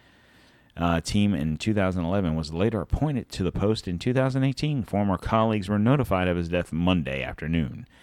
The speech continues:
A woman who answered the phone early Tuesday at Stanger's home in Falls Church, Virginia, declined to comment when reached by the Post. "The family is not here. It's nobody's business," she said. "It has nothing to do with January sixth at all. I swear to God.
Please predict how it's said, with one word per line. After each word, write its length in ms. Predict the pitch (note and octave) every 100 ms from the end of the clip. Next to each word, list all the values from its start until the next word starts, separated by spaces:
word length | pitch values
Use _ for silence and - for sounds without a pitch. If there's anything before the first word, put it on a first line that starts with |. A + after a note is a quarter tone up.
| - - - _
A 60 | F2+
woman 320 | G#2 D#3+ B2+
who 160 | F#2+ G#2
answered 300 | - A#2 G2
the 40 |
phone 280 | F2 B2+ B2
early 260 | B1 C#2+ C2+
Tuesday 800 | - A#2+ G2+ A#1 A#1 D2 D#2+ -
at 260 | D2 D2 -
Stanger's 500 | - - F#2+ D2+ C2+
home 340 | A#2+ B2+ D#2+
in 140 | D#2+ C#2+
Falls 400 | - F#2+ F2+ E2
Church, 300 | - E2 D2
Virginia, 480 | D#2 D2+ A#2+ B2 G2
declined 560 | F#2+ F2+ - C#3+ D#3+
to 40 | C3
comment 520 | - C#3 G#2 C2+ -
when 180 | F2 D2+
reached 340 | D#2 A2 -
by 100 | A2
the 80 | A2+
Post. 420 | G#2 A#2 - - _ _ - - - _ -
"The 80 |
family 380 | E2+ C#3 D3 D3
is 100 | A#2
not 240 | B2 B2 F2
here. 420 | A#2+ G2+ G2 F#2 - -
It's 260 | G2+ -
nobody's 540 | F2+ G2 F#2+ E2+ E2+ D2
business," 420 | D#2+ G#2+ F2+ C#2+
she 160 | - C#2+
said. 360 | - D#2 D#2+ - - - -
"It 100 | G#2+
has 240 | A2 E2+ G2
nothing 540 | B2+ C#3 C#3 A#2 A2
to 100 | G2
do 140 | G2+
with 100 | G#2+
January 460 | E2+ G#2+ F#2+ F#2+ F2
sixth 340 | - B2+ -
at 80 | G#2
all. 140 | G#2+ F2
I 80 |
swear 300 | D#2 - E3
to 60 | C#3+
God. 380 | C3+ A#2 D2